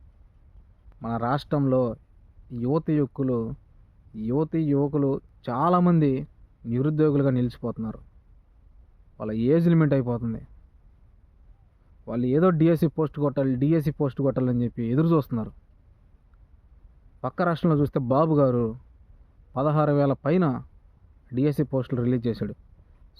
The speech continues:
So, డిఎస్సి పోస్టులు రిలీజ్ చేశాడు, ఆయన కొంత టైం కూడా ఇచ్చాడు. ఇంకా ఇక్కడంతా ప్రిపేర్ అయిపోతున్నారు కోచింగ్ వాటికి వీటికి. So, మీరు కూడా అట్ట దీన్ని తీవ్రంగా, ఆ, అందరి మీద చర్చ జరుపుకొని మీరందరూ మాట్లాడుకొని ఒక యూనిటీగా ఉండి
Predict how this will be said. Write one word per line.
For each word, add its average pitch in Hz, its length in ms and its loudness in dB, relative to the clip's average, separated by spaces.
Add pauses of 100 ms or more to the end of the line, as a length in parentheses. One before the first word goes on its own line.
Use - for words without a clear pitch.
(180)
So, 185 160 2 (880)
డిఎస్సి 151 300 -2
పోస్టులు 151 380 -2
రిలీజ్ 156 200 0
చేశాడు, 180 180 2
ఆయన 165 140 0
కొంత 147 200 -2
టైం 165 300 0
కూడా 185 140 4
ఇచ్చాడు. 151 300 -2 (800)
ఇంకా 147 340 0
ఇక్కడంతా 143 340 -2
ప్రిపేర్ 180 300 -2
అయిపోతున్నారు 151 300 -2
కోచింగ్ 147 360 0
వాటికి 131 320 0
వీటికి. 113 260 -6 (720)
So, 160 80 2
మీరు 165 340 2
కూడా 190 180 4
అట్ట 160 100 -2 (140)
దీన్ని 147 480 0 (440)
తీవ్రంగా, 160 560 0 (920)
ఆ, 120 300 -4 (140)
అందరి 151 260 -2
మీద 160 140 0 (120)
చర్చ 143 180 -4
జరుపుకొని 139 460 0
మీరందరూ 123 360 0
మాట్లాడుకొని 135 560 0
ఒక 113 120 -4
యూనిటీగా 139 420 0
ఉండి 120 340 -2